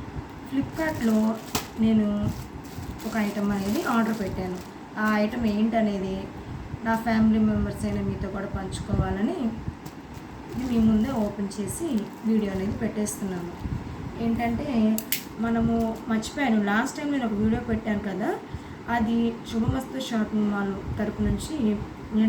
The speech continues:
టూ శారీస్ అనేది ఎట్లా గెలుచుకున్నాను, ఎలాగా అనేది గెలుచుకున్నాను మీకు నేను చూపించాను కదా. మీరు కూడా అదే ఫాలో అయిపోయి నాలాగా మీరు కూడా శారీస్ అనేది గెలుచుకోండి. ఇదిగోండి, ఇంకా దీని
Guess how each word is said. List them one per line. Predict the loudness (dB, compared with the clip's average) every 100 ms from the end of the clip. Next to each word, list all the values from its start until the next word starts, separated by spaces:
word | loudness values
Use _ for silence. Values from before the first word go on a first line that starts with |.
| 4
టూ | 2 2
శారీస్ | 2 2 2 0 -2
అనేది | 0 0 0
ఎట్లా | -2 -2
గెలుచుకున్నాను, | 0 0 0 0 2 2 2 0 -4 -10 -12 -2 0
ఎలాగా | 2 2 2
అనేది | 0 2 2
గెలుచుకున్నాను | 0 -2 -2 0 0 -2 -2
మీకు | -2 0
నేను | -4 -2
చూపించాను | -4 -4 -4 -4 -4
కదా. | -4 -4 -4 -10 -12 -10 -4
మీరు | -2 0 0
కూడా | 2 4
అదే | 4 2
ఫాలో | 2 2
అయిపోయి | 0 -2 0 0
నాలాగా | 2 0 4 2
మీరు | 2 -2
కూడా | -4 -2
శారీస్ | -2 -2 -2
అనేది | -2 0 0
గెలుచుకోండి. | 0 2 2 2 0 -4 -8 -10 -4
ఇదిగోండి, | 0 2 0 0 -2 -4 -8 -8 -4
ఇంకా | 0 0
దీని | 0